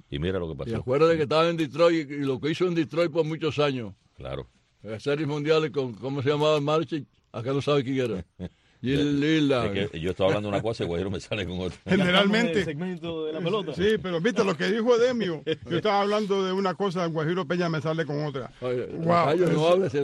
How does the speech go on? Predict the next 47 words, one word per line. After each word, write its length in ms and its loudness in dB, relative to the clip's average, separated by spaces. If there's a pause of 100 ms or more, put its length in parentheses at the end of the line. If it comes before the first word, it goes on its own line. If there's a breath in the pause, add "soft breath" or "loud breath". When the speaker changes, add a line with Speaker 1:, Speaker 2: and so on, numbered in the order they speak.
Speaker 1:
un 100 0
Speaker 2:
déjame 200 0
Speaker 1:
campeón. 200 0
Speaker 2:
hablar 280 4
a 60 4
mí, 160 0
por 140 0
Speaker 3:
Ok, 60 -2
Speaker 2:
favor. 240 4
Speaker 3:
pero, 100 2
Speaker 4:
Adelante, 180 -2
Speaker 3:
pero 160 0
Speaker 4:
Guajiro. 240 -2
Speaker 3:
presenta 460 0
el 80 2
próximo 420 2
segmento, 440 0
Guajiro 360 2
Peña. 440 -2
Speaker 2:
No, 180 2
Speaker 1:
Es 80 2
cierto. 180 4
Speaker 2:
bueno, 140 -2
eh, 80 2 (260)
eh, 80 2
hoy 220 6
tenemos 400 2
nosotros 480 0
aquí 220 0
al 200 4
Duro 200 2
y 40 0
Sin 200 -2
Guante. 480 0 (200)
Speaker 3:
Ajá. 280 -18 (180)
Speaker 2:
No, 320 2
el 140 0
segmento 540 0
mío 280 2
se 160 0
trata 340 0
de 120 2
esto, 200 -2
de 100 0
los 80 -4
Colt 180 2
forty-five. 520 -2